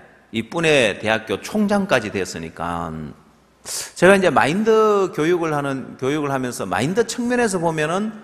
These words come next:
아, 이 사람도 남다른 그런 마인드가 있었겠다. 그냥 거기서 총장이 될 수 있는 게 아니라 그렇게 될 수 있는 마인드가 있는 거예요. 자, 이번에 이제 각 대학마다 돌면서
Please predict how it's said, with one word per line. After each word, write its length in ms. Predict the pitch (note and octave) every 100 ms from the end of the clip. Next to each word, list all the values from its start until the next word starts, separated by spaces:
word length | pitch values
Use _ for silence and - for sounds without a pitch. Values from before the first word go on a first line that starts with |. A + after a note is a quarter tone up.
| -
아, 220 | - F#2+ C2
이 100 | C3+
사람도 1000 | D#3 D#3 B2 G2+ G#2 F2+ E2 E2 - -
남다른 640 | - C3+ G3 G#3 G#3 G#3 G3+
그런 300 | G3+ D#3 E2+
마인드가 460 | F#2+ A2+ B2+ A2+
있었겠다. 1080 | C#3 C#3 A2+ F2 - D#2+ E2 F2 E2 D#2+ - - - _
그냥 760 | - B2+ G3 B3+ A3 C3 F2 - - - -
거기서 520 | D#3 D3+ B2 B2 B2+
총장이 440 | - E3 E3 E3+ C3
될 160 | A#2
수 100 | A2+ G2
있는 180 | G2+
게 80 | G#2
아니라 520 | E2 D#2+ G#2+ A#2+ D#2 - - -
그렇게 360 | A3 A3 -
될 220 | C3+ G#3+
수 160 | A#3+ -
있는 460 | D3 C3+ D#3+ A#2+ E2+ - -
마인드가 560 | - G2 D3 F#3+ A3 F#3
있는 300 | G2 G#2+ A#2+
거예요. 380 | F#2 C2+ B1 - - - _ _ _ _ _ _ _ _ _ _ _ _ _ _ - - - - -
자, 100 | F3+
이번에 300 | F3 G3+ G3
이제 580 | E3+ D#3+ C#3 A2 E2+ -
각 160 | D3 -
대학마다 480 | D3 E3 F3 D#3+ C#3+
돌면서 1040 | A2+ A#2 A#2 G#2 F2+ F#2 F2 D#2+ E2 E2+